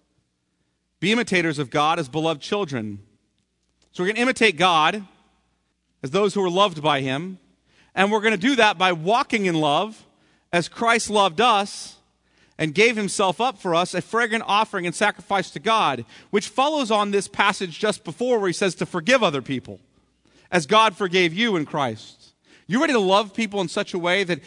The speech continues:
you love them at great cost to yourself? Yes, God, lead me not in temptation, but deliver me from evil. Help me, God, to be the kind of person who loves people when it only costs me.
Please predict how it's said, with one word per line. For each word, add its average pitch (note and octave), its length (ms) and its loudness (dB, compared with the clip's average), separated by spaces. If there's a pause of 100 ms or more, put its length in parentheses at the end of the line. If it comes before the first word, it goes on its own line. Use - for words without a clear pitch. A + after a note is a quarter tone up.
(140)
you F#3 160 -2
love F3+ 220 2
them G3 120 0
at C#3+ 80 -6
great D#3+ 200 -4
cost D#3+ 280 -6
to - 80 -12
yourself? D#3 520 -10 (920)
Yes, A#3+ 140 2
God, G#3 460 2 (240)
lead A3+ 260 4
me A#3+ 120 2
not A3+ 200 4
in G#3+ 60 -6
temptation, A3+ 420 2
but G3+ 80 -4
deliver G#3 340 2
me A3 120 2
from G3 200 -2
evil. A3 320 0 (240)
Help C4 240 4
me, B3 160 2
God, G#3+ 300 4
to G#3+ 80 -2
be G3 80 -2
the G3+ 120 0
kind A3+ 280 2
of G#3 80 -6
person A3 500 -2 (200)
who G#3 160 0
loves G3+ 420 0
people A3+ 420 0
when F#3 140 0
it E3+ 120 -4
only F#3+ 300 -2
costs - 500 -8
me. G#3 260 -8